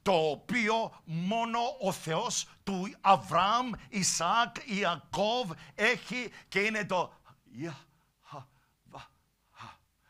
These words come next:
Ιαχωβά. Αυτό είναι το όνομα του Θεού που είπε, «Με γνωρίσατε με το όνομα μου Παντοκράτορ, El Shaddai, αλλά με το όνομα Ιεχωβά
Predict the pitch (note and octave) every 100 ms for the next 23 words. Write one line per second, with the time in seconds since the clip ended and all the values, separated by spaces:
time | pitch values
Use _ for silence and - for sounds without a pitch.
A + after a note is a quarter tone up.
0 | _ A#2+ C#3+ - - - C#3+ - - _
1 | _ _ _ F3 F3+ - C#4 C#4+ C#4+ G3+
2 | - G#3+ C4 C4+ C4 C4 - G3+ - G#3
3 | B3 F3 B3 B3 G3 D#3 - - - G3
4 | A3 A3+ F3+ G3+ G#3 C#4 - - C4+ F#3
5 | C4+ C4+ G3 - - F3+ G#3+ A3 G3+ C4
6 | C4+ C4+ C4 C4 C4 B3 - A3+ A#3 G#3+
7 | A3 A3 - - G3 C#4 C4+ E3 C#3+ A3
8 | B3+ B3+ C4+ - - C4 G#3+ C#4 C4 G3+
9 | - - F3 G3+ G#3 A3+ A3+ - A3+ A#3+
10 | C#4 C4+ C4 C4+ C4 A#3 A3+ - G#3 E3
11 | B3 C4+ A3+